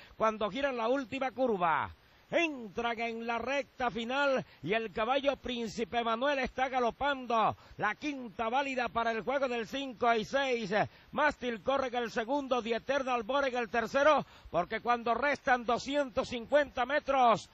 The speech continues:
no lo duden, no puede perder Príncipe Manuel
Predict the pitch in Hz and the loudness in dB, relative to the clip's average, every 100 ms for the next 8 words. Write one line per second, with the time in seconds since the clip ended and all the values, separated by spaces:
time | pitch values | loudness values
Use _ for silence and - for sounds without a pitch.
0 | _ - 185 302 320 311 302 285 240 202 | _ -20 0 4 6 6 4 0 -2 -2
1 | 180 165 156 - - - 330 302 - 277 | -4 -6 -8 -10 -18 -8 0 0 0 0
2 | 302 262 240 233 226 285 262 - 240 240 | 2 0 -2 -4 -2 -4 -4 -6 -8 -8
3 | 156 226 - 233 226 226 294 269 240 170 | -6 -6 -4 -4 -2 -2 -2 -2 -2 -2